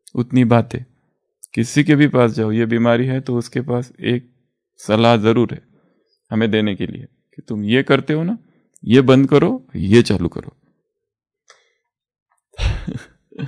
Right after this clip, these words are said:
और हम भटक गए। तो मार्ग चालू हुआ Bradarian, Liquidarian, Fruitarian, यहाँ तक सब ठीक था। फिर नॉन वेजिटेरियन, फिर Vegetarian में आए,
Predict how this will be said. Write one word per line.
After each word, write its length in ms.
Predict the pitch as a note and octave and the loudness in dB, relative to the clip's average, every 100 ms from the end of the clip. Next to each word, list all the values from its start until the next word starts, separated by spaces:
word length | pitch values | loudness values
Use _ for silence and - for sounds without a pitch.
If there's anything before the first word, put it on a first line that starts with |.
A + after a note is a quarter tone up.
| - - _ - | -14 -20 _ -4
और 160 | G#2 | -2
हम 260 | A2 B2+ E3 | 0 -4 -6
भटक 300 | F#2+ G#2 G2 | -10 -8 -10
गए। 340 | - - - B2+ _ _ _ _ _ _ - | -10 -12 -12 -16 _ _ _ _ _ _ -8
तो 80 | |
मार्ग 380 | F#2+ G2+ A#2 A#2+ | -2 2 2 2
चालू 360 | A#2+ A#2 A#2 B2 | 0 2 2 2
हुआ 220 | B2+ C#3 | 2 0
Bradarian, 920 | D#3 _ - G#2+ A2 B2 B2 A2 B2 - _ _ _ _ | -4 _ -4 2 4 4 2 -4 -10 -16 _ _ _ _
Liquidarian, 760 | G#2+ A2+ B2+ A#2+ A#2 A#2 G#2+ A#2+ _ _ _ _ _ _ | -6 0 2 4 4 2 -6 -10 _ _ _ _ _ _
Fruitarian, 680 | A2 G#2 A#2 A2+ A2 G#2+ A#2+ _ _ _ | -2 2 4 2 0 -4 -10 _ _ _
यहाँ 180 | G#2+ A#2 | 0 0
तक 180 | C#3 C#3 | 0 -2
सब 220 | - C3+ | -2 -6
ठीक 280 | - A#2 - - | -4 -6 -6 -18
था। 120 | - _ _ _ _ _ _ _ _ - | -20 _ _ _ _ _ _ _ _ -2
फिर 360 | B2+ D3+ - _ - | -2 -2 -8 _ -8
नॉन 260 | G2+ G#2 | -4 -2
वेजिटेरियन, 600 | G2+ G2 G2 F#2 F2 - - _ _ _ _ _ _ | -2 -2 -2 -4 -6 -10 -16 _ _ _ _ _ _
फिर 160 | A2 G#2+ | -4 -2
Vegetarian 600 | G#2 A2 A2 A2 A#2+ A#2 | 0 0 0 0 0 0
में 180 | A2 G2+ | -2 -4
आए, 280 | - B2 | -8 -12